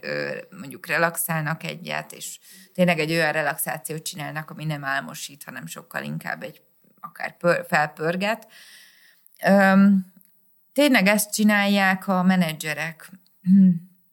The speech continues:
Számos fajtája van mondjuk a relaxációnak, ami ilyen lehet, és a gyerekek is elkezdhetik, van ovi relax és diák relax is.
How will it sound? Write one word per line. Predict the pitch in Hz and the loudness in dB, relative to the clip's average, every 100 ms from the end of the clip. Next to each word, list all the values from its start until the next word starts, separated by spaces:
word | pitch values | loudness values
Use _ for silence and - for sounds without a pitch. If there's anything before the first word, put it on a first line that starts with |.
| _ _ _ | _ _ _
Számos | 185 - 208 190 170 | -12 0 4 4 2
fajtája | - 190 185 180 170 | 0 0 0 -2 -2
van | 165 175 | -2 -2
mondjuk | 170 165 160 | -2 -4 -8
a | 170 | -6
relaxációnak, | 170 160 156 - - 160 - 170 160 160 - | -4 -4 -6 -8 -8 -10 -12 -10 -8 -8 -8
ami | 165 165 | -6 -6
ilyen | 165 147 | -8 -8
lehet, | 147 202 240 247 247 - - _ | -6 -4 -2 -2 -6 -20 -20 _
és | 170 165 | 0 0
a | 180 | 0
gyerekek | 175 196 202 175 165 170 | 0 0 -2 -4 -10 -14
is | 165 | -6
elkezdhetik, | 185 190 190 - 170 175 175 | -4 -4 -6 -6 -10 -12 -8
van | 170 | -6
ovi | 165 165 160 | -6 -8 -10
relax | 156 156 - | -8 -10 -10
és | 156 165 | -12 -14
diák | - - 78 - | -14 -8 -8 -8
relax | - 69 87 - - - _ | -10 -8 -10 -8 -8 -8 _
is. | - 202 269 - | -4 -2 -2 -8